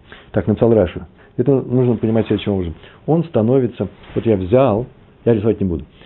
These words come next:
Вот он взял некоторый залог. Вот видите, это залог. Я его приобрел. В каком смысле я приобрел? Предположим, это я никого ничего не брал. Это, это вещь моя. Если я ее потеряю,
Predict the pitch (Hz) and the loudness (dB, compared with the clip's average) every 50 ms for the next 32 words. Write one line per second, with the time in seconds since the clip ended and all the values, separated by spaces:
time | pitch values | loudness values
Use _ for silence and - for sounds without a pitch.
0 | - - - 123 127 123 113 107 98 87 85 120 127 123 107 95 101 117 110 - | -18 -6 -2 0 0 2 2 0 0 0 2 2 2 4 2 2 2 0 -2 -2
1 | - 104 101 95 - - - _ _ - 92 107 107 92 80 - - - - _ | -2 0 0 0 -2 -4 -8 _ _ -4 0 0 0 0 0 -2 -6 -10 -20 _
2 | _ _ - - 123 113 104 98 87 85 95 87 80 - - - - _ _ _ | _ _ -8 -6 -4 -2 -2 -2 -2 0 -2 -2 -2 -4 -8 -12 -20 _ _ _
3 | _ _ _ _ _ _ _ - - - - - _ - 113 127 135 131 123 - | _ _ _ _ _ _ _ -20 -20 -20 -20 -14 _ 2 4 4 4 4 2 2
4 | 120 113 113 104 98 87 73 78 - - _ _ _ - 131 127 143 127 110 - | 2 2 2 2 0 -2 -2 -4 -8 -20 _ _ _ -2 -2 0 0 -2 -4 -2
5 | 110 98 87 101 90 - 95 95 92 90 87 80 - - - - - - - - | -4 -4 -2 -2 -4 -2 -2 -2 -2 -2 -4 -6 -8 -12 -20 -20 -20 -20 -20 -20
6 | - - - - 165 165 233 240 202 190 185 190 190 151 135 170 185 180 160 135 | -20 -10 -4 -2 0 2 2 4 4 4 2 2 0 0 2 2 2 4 2 2
7 | - 139 139 147 139 131 - 123 113 107 98 85 78 - - - - - - - | 2 2 2 2 2 0 0 -2 -2 -2 -2 -2 -4 -6 -8 -14 -20 -20 -20 -20
8 | - - - - - - - - 165 160 151 - - - - - 175 170 - 131 | -20 -20 -20 -20 -20 -12 -8 -6 -4 -2 -2 -2 -4 -4 -2 -2 -2 0 2 0
9 | 135 120 - 117 107 92 78 69 - _ _ - - - - - - - - 254 | 0 0 -2 -2 -2 -2 -2 -4 -10 _ _ -20 -20 -20 -20 -18 -10 -6 -4 -2
10 | 185 - 170 143 117 107 92 - - - 117 104 98 90 85 80 69 | 0 2 4 4 4 4 2 0 -2 0 0 2 2 0 -2 -4 -6